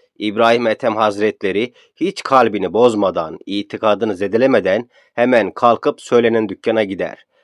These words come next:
Şarabı alır getirir. Şeyhine arz eder. Şeyhi, "Artık canım istemiyor." diyerek şarabı reddeder. İbrahim Ethem Hazretleri için imtihan devresi başlamıştır artık.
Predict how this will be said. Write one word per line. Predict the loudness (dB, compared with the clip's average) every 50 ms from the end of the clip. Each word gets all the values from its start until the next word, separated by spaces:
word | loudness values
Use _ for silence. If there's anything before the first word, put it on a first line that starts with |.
| _ _
Şarabı | -8 -4 -2 -2 0 0 0 0
alır | 0 0 0 0 2 0 0
getirir. | 0 -2 -6 -6 -6 -8 -10 -10 -12 -14 -16 -20 _ _ _ _ _ _
Şeyhine | -10 -4 -2 -2 -2 -2 -2 0 0 0
arz | 2 2 2 2 2 0
eder. | -4 -8 -8 -10 -12 -14 -18 -20 -20 _ _ _ _ _ _
Şeyhi, | _ -8 -4 -2 0 0 0 0 0 0 0 -2 -4 -2
"Artık | 2 4 4 4 2 -2 -6 -4
canım | 0 0 2 2 0 -2
istemiyor." | -4 -6 -4 0 0 2 2 2 0 0 -2 -2 -2
diyerek | 0 2 2 2 0 -2 -6
şarabı | -4 -2 0 2 2 2 2 2
reddeder. | 2 2 0 0 -6 -12 -14 -16 -16 -18 -20 _ _ _ _ _ _ _
İbrahim | -8 -8 -2 2 2 2 4 2 0 -2
Ethem | -2 -2 -2 -2 -2 0
Hazretleri | 0 0 0 -2 -4 -4 -2 -2 -2 -2 -4
için | -6 -4 -4 -4 -4 -4 -8 _ _ _ _
imtihan | -6 -4 -2 -2 0 0 2 2 2 2
devresi | 2 2 0 0 0 -4 -4 -2
başlamıştır | 0 -2 0 0 -2 -4 -4 -4 -6 -6 -6 -6
artık. | -6 -6 -10 _ _ -20 -20 -20 -20